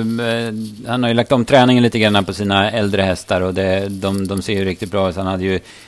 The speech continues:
Eclipse Am som vann på, på V fyran där innan tävlingen från Dödens över tre och ett. Den var ju också riktigt bra, så att, eh, så Adrian har ordning på grejerna. Men, eh, du hade väl, eh, hoppats och trott på en annan vinnare här. Ni hade Ministads Ecuador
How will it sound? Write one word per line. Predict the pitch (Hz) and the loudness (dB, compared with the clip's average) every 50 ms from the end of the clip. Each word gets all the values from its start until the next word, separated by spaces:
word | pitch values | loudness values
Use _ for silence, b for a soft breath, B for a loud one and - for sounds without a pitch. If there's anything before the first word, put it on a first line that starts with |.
| b b | b b
Eclipse | - 101 - - - 110 101 - - - - - - - - | -12 -10 -6 -2 -2 -2 -2 -2 -6 -10 -10 -10 -10 -10 -6
Am | - 135 123 117 110 104 101 98 92 | -2 0 2 2 2 2 0 -2 -4
som | - 107 98 92 | -4 -6 -4 0
vann | 92 92 92 90 87 92 90 90 87 85 | 2 2 2 2 0 0 -2 -4 -4 -6
på, | - 98 92 90 90 90 92 87 - | -6 -6 -4 -4 -4 -6 -6 -8 -10
på | - 98 | -10 -6
V | 90 95 87 | -6 -6 -6
fyran | - - 104 95 95 95 | -6 -6 -6 -6 -4 -4
där | 87 85 85 | -4 -4 -4
innan | 82 82 80 80 80 80 | -4 -4 -6 -6 -8 -8
tävlingen | 85 85 80 80 80 78 | -8 -8 -8 -6 -8 -8
från | - 90 85 82 80 78 | -8 -8 -8 -6 -6 -4
Dödens | 85 90 90 90 90 85 76 - | -4 -2 -2 -2 -4 -6 -8 -10
över | 82 78 | -12 -12
tre | - - 80 78 | -12 -10 -8 -6
och | 80 82 | -6 -6
ett. | 82 - _ - | -8 -10 _ -14
Den | 82 80 78 | -12 -12 -10
var | 78 | -10
ju | 78 78 78 | -10 -10 -12
också | 76 - - - | -14 -16 -16 -16
riktigt | 85 78 80 78 - - - - | -16 -16 -16 -18 -18 -20 -20 -16
bra, | - 85 82 80 | -14 -14 -14 -14
så | - - | -14 -16
att, | 82 - _ - - | -18 -18 _ -16 -14
eh, | 85 82 - b b b b b b b b b b b | -12 -12 -14 b b b b b b b b b b b
så | - - 101 101 | -10 -6 -4 -2
Adrian | 101 101 104 101 98 98 | -2 0 0 2 2 2
har | 95 92 | 2 0
ordning | 90 92 92 90 | 0 0 -2 -2
på | - 92 | -4 -4
grejerna. | 87 87 82 82 85 87 | -2 -2 -2 -2 -2 -2
Men, | 95 107 117 117 120 | 0 0 2 2 2
eh, | 123 117 | 2 2
du | 123 131 | 2 4
hade | 135 135 127 131 | 4 4 4 2
väl, | 131 135 135 131 131 127 127 127 131 127 123 120 123 | 2 4 6 6 8 8 8 6 6 4 4 4 2
eh, | 113 | 2
hoppats | 117 131 127 - - 131 117 - 127 | 0 -2 -4 -2 -2 -2 0 0 -2
och | 101 - | -6 -6
trott | - 117 113 110 - - | -4 -4 -4 -4 -6 -8
på | - 107 | -6 -4
en | 104 104 104 | -4 -2 -2
annan | 104 104 107 104 | 0 0 0 -2
vinnare | 101 95 90 90 87 | -2 -2 -2 -2 -2
här. | 87 90 | -2 -4
Ni | 87 90 | -4 -4
hade | 90 87 87 90 | -4 -4 -4 -4
Ministads | 90 92 92 90 87 - 95 90 80 | -4 -4 -4 -4 -6 -6 -8 -8 -8
Ecuador | 92 87 - - 92 92 95 92 87 82 | -8 -8 -8 -8 -8 -6 -6 -4 -6 -6